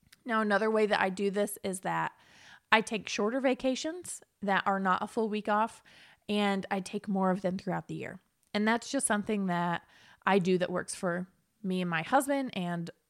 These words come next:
the amount of vacations and the places we wanna visit within any given year. When it comes to quarterly, I personally love to plan project-based goals. So that could be taking a,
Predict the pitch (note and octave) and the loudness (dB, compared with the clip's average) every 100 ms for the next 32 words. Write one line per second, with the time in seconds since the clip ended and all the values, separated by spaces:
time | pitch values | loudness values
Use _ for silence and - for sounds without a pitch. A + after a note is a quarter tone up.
0 | _ F3+ - _ - E3+ D#3+ D#3+ D#3+ E3+ | _ -18 -18 _ -6 -4 -2 -2 -2 -4
1 | F3 D3+ E3 G3 G3+ G3+ F#3+ G3 F#3+ D#3 | -8 -4 -2 0 0 0 -4 -4 -8 -8
2 | E3 - G#3 G3+ G3+ G3 F#3+ F3+ F3 F3+ | -10 -4 -4 -4 -2 -2 -2 -4 -4 -4
3 | F#3 F3 F3 - E3 E3 F3 E3+ D#3+ D#3 | -4 -4 -6 -6 -8 -8 -8 -10 -10 -12
4 | E3 D#3+ D#3+ C3 - _ _ _ - A3+ | -12 -12 -12 -12 -16 _ _ _ 0 0
5 | G#3+ G#3+ G3+ - G3 - D4+ C4 A3 G3 | 0 -4 -4 -6 -6 -4 -2 0 0 0
6 | F3+ F3 - - - - _ _ F#3 G#3+ | -2 -6 -12 -20 -20 -20 _ _ 0 4
7 | D#4 F4+ - G3 A3+ B3 B3 A#3+ G3 F3+ | 4 2 0 -2 0 0 0 2 6 6
8 | F#3 - - - F#3+ F#3 - G#3 E3+ E3+ | 6 2 -10 -4 -2 -2 -4 -6 -6 -6
9 | E3 _ - - - F3+ F3 F3+ E3+ - | -10 _ -20 -16 -2 2 2 2 -2 -6
10 | - - D#3+ D#3+ - - - D#3 G2 - | -16 -8 -4 -4 -6 -6 -2 -2 -2 -4
11 | - - A3+ A3 A3 A#3 F#3 G3+ F#3+ F#3+ | -6 -4 2 4 4 -2 -2 -2 0 0
12 | - - F3 F3+ F3 - F3+ | -2 -6 -6 -6 -8 -6 -8